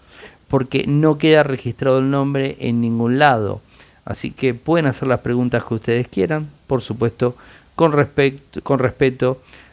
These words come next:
eh, hablando de tecnología, o sea, eh, temas que sean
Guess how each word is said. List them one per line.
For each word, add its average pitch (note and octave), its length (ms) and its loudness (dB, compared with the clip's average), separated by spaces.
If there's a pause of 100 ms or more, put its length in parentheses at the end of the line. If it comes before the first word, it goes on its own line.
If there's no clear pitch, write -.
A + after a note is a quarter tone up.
(120)
eh, C3+ 220 -2
hablando C#3+ 440 4
de A2 100 2
tecnología, C#3 1080 -2
o A#2 140 -6
sea, A2+ 280 -2 (280)
eh, A2+ 280 -4 (100)
temas A#2+ 340 0
que G2 160 -6
sean G#2+ 520 -4